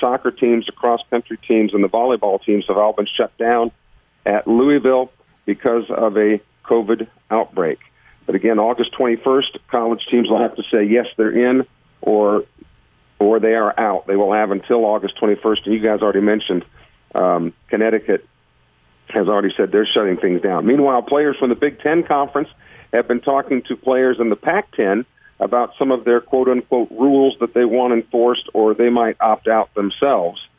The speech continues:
Uh, so Big Ten players actually talking to the Pac-ten players about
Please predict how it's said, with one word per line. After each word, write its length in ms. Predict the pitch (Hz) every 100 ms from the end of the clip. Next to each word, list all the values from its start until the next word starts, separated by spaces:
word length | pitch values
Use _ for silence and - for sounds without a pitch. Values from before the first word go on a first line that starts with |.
| _ _ -
Uh, 180 | - 92 -
so 80 |
Big 300 | - 123 123
Ten 200 | 131 123
players 340 | 117 113 104 101
actually 300 | 104 - 104
talking 380 | 113 104 98 95
to 100 | 107
the 80 | 101
Pac-ten 500 | 117 110 - 104 90
players 380 | - 87 87 -
about 340 | 95 98 92